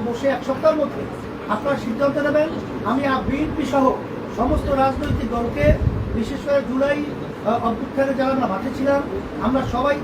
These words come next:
একত্রিত হয়ে বসবো। এটা আমি সকলকে আহ্বান জানাচ্ছি। এ, আমরা একত্রিত বসে এই সমস্যাকে সমাধান করার জন্যে আমি এ-, এটা সকলকে আমি উদাত্ত আহ্বান জানাচ্ছি দেশের সুন্দর এবং জনগণের কল্যাণের জন্যে। এটা আপনাদের সাংবাদিক ভাই, এ, বন্ধুদেরকে বলবো,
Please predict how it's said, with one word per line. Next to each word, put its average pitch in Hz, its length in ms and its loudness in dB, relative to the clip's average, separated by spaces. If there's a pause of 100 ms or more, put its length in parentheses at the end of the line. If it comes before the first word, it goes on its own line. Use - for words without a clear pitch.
(100)
একত্রিত 269 460 -2
হয়ে 269 200 8
বসবো। 247 300 0 (420)
এটা 240 160 0
আমি 262 160 2
সকলকে 277 340 -2
আহ্বান 269 340 0
জানাচ্ছি। 277 360 -2 (560)
এ, - 20 2 (280)
আমরা 247 180 0
একত্রিত 254 380 -2 (100)
বসে 247 240 0 (400)
এই 220 140 -2
সমস্যাকে 240 440 -2
সমাধান 254 300 -2 (100)
করার 311 260 4
জন্যে 269 220 0 (440)
আমি 247 160 0 (340)
এ-, - 140 -4
এটা 254 140 0 (100)
সকলকে 262 380 0
আমি 240 100 2 (140)
উদাত্ত 240 300 0
আহ্বান 254 280 4
জানাচ্ছি 262 300 0 (500)
দেশের 277 360 2
সুন্দর 269 380 2
এবং 262 180 0
জনগণের 254 420 0
কল্যাণের 240 440 2
জন্যে। 294 200 2 (440)
এটা 254 200 2
আপনাদের 262 360 4 (120)
সাংবাদিক 247 380 2
ভাই, 262 120 0
এ, 226 160 -4 (160)
বন্ধুদেরকে 262 540 -2
বলবো, 262 200 4